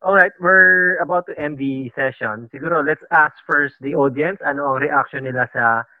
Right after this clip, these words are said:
discussion natin? Uh, very brief lang, and then we'll ask the panelists to give their final statement. Kung ang audience ay,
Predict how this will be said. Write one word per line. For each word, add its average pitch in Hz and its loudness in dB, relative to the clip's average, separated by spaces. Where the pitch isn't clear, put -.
discussion 127 -6
natin? 127 -4
Uh, 113 -8
very 151 0
brief 175 -4
lang, 175 -2
and - -20
then 147 -14
we'll 139 -12
ask 139 -2
the 131 -16
panelists 131 -6
to 120 -18
give 127 -12
their 117 -6
final 113 -6
statement. 107 -12
Kung 135 -4
ang 160 0
audience 139 -2
ay, 127 0